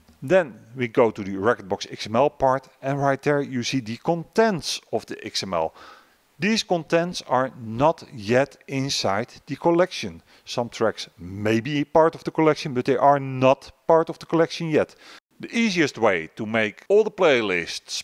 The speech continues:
part of the collection is by right-clicking playlists and select import. This import can take some time for bigger collections,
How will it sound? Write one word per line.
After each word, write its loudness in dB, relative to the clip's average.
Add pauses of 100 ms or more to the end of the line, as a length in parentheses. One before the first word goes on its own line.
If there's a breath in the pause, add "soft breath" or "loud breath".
(100)
part 2 (120)
of -4
the -4
collection -4 (120)
is -8
by -4 (100)
right-clicking -4
playlists -2
and -6
select -4 (280)
import. -6 (180)
This 2
import 0
can -2
take -2
some -10
time -2
for -10
bigger -6
collections, -6